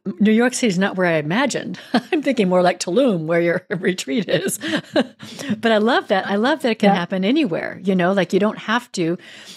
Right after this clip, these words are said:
Speaker 1: find some jungle, you know, that has
Speaker 2: Mm-mm.
Speaker 1: been in, in Mexico that's untainted
Speaker 2: No.
Speaker 1: or something, that you can create it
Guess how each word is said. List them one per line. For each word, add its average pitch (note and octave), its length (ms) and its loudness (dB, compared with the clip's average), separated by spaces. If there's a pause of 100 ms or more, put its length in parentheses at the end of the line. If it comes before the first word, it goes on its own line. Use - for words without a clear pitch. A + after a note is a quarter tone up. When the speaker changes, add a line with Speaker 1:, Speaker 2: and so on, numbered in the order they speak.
(160)
Speaker 1:
find F#3+ 340 0
some F3 540 -2 (320)
jungle, F#3 680 2 (380)
you G3 140 -6
know, D#3 120 0
that E3+ 140 0
has G3+ 300 2
Speaker 2:
Mm-mm. D3 60 -8
Speaker 1:
been E3+ 220 -2 (440)
in, F#3 160 0
in F#3 180 2
Mexico F#3 480 0
that's F3 200 0
untainted F#3+ 580 0
Speaker 2:
No. F#3 60 0
Speaker 1:
or F#3 40 -2
something, E3 420 -4
that D#3+ 120 -2
you F#3+ 140 0
can F#3 140 -2
create F3+ 380 2
it F3 160 2